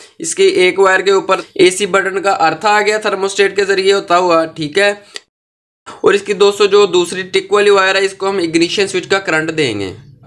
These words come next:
ठीक है दोस्तों। ये दो वायर हमारी होगी क्लियर। और अब ये दोस्तों दो वायर बची, इस वायर को हम डायरेक्ट करंट देंगे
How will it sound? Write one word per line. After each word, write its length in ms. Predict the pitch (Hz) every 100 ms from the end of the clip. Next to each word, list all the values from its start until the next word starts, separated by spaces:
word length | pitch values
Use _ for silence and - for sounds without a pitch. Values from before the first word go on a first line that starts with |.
| - _ _
ठीक 160 | - 160
है 60 | 202
दोस्तों। 420 | 208 202 208 208
ये 220 | 190 190
दो 180 | 190 196
वायर 220 | 190 190 190
हमारी 300 | 202 180 185
होगी 300 | 196 170 190
क्लियर। 440 | 160 170 196 214 214 _ _ _ _
और 140 | - 170
अब 140 | 190
ये 100 | 208
दोस्तों 400 | 202 196 196 202
दो 180 | 175 180
वायर 180 | 196 202
बची, 340 | 202 202 208 202 - _
इस 240 | 175 196 202
वायर 240 | 208 196
को 100 | 196
हम 200 | 208 196
डायरेक्ट 360 | 180 170 160 -
करंट 260 | - 214 214
देंगे 420 | 220 214 202 202